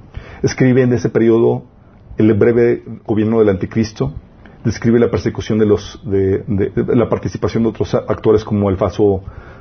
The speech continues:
eh, profeta, los diez reyes que van a gobernar sobre el, el gobierno mundial, eh, los dos testigos, etcétera, ¿sí? Y termina con la lucha de Armagedón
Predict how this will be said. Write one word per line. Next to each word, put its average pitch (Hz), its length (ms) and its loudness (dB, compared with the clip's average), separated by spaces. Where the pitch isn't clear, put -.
eh, 107 100 2
profeta, 110 760 -2
los 104 120 0
diez 101 160 2
reyes 107 480 0
que 98 100 -6
van 98 100 -2
a 95 40 0
gobernar 95 280 0
sobre 98 200 -2
el, 92 240 -2
el 101 100 0
gobierno 98 300 2
mundial, 101 500 2
eh, 98 240 2
los 98 140 2
dos 98 140 0
testigos, 110 840 0
etcétera, - 600 -4
¿sí? 104 340 -4
Y 226 180 6
termina 127 520 0
con 120 200 -4
la 107 60 0
lucha 117 640 0
de 110 160 4
Armagedón 107 680 0